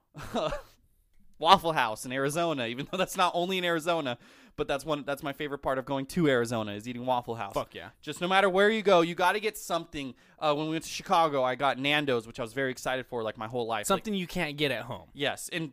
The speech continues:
Speaker 1: San Francisco, you know, coffee and, or ma-, no, that was Seattle. Seattle's coffee. San Francisco, I don't remember.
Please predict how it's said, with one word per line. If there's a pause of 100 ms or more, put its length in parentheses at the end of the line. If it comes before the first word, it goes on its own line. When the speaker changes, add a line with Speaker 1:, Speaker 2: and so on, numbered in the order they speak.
(140)
Speaker 1:
San
Francisco,
you
know,
coffee
and, (300)
or
ma-,
no,
that
was
Seattle.
Seattle's
coffee.
San
Francisco,
I
don't
remember.